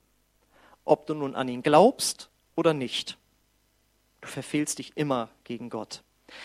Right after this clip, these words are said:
So, und das sind alles nicht gute Sachen. Und das führt dann natürlich zu der Frage, warum gibt es überhaupt Versuchungen im Leben, in der Menschheit?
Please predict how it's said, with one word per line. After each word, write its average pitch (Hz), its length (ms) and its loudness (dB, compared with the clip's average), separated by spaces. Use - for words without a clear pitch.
So, 175 200 10
und 160 100 4
das 185 120 8
sind 208 160 -2
alles 240 320 6
nicht 233 240 2
gute 180 220 0
Sachen. 135 380 0
Und 165 180 6
das 170 140 6
führt 269 200 4
dann 226 120 8
natürlich 208 420 4
zu - 100 0
der 180 120 6
Frage, 165 600 4
warum 175 300 6
gibt - 240 -2
es 262 140 0
überhaupt 139 420 -2
Versuchungen 123 680 -4
im 143 160 -4
Leben, 135 360 -4
in 127 120 -12
der 127 100 -8
Menschheit? 123 680 -8